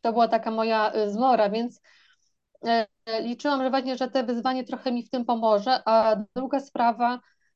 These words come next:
e, nie ukrywam, że przez, e, siedzący tryb pracy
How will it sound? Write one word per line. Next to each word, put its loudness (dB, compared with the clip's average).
e, 0
nie -2
ukrywam, -2
że 0
przez, -10
e, 0
siedzący -4
tryb -8
pracy -2